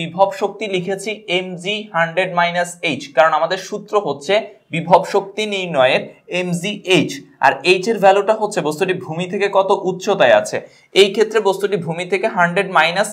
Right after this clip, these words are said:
এইচ মিটার উচ্চতায় আছে, এই জন্য এমজি হান্ড্রেড মাইনাস এইচ। আর সি বিন্দুতে যদি বস্তুর বেগ ভিসি হয়, তাহলে আমরা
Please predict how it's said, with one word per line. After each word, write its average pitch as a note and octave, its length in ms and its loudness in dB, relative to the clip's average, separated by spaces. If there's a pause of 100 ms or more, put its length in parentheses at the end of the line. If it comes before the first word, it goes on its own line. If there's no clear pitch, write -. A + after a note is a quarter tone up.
(220)
এইচ G3+ 160 -2 (140)
মিটার G3 260 0 (180)
উচ্চতায় D3 540 2
আছে, - 180 -4 (380)
এই F3+ 120 2
জন্য G3 160 -2 (240)
এমজি E3+ 260 0 (100)
হান্ড্রেড D#3+ 400 0
মাইনাস E3+ 320 0 (240)
এইচ। A#2 120 0 (360)
আর D3+ 80 6 (100)
সি G#3+ 140 -6 (100)
বিন্দুতে A#3 380 -4 (120)
যদি A#3+ 220 -4 (200)
বস্তুর G#3 500 -2 (220)
বেগ G3 220 6 (260)
ভিসি G#3+ 400 -2 (140)
হয়, D3 240 8 (240)
তাহলে G3 200 4
আমরা G3+ 140 8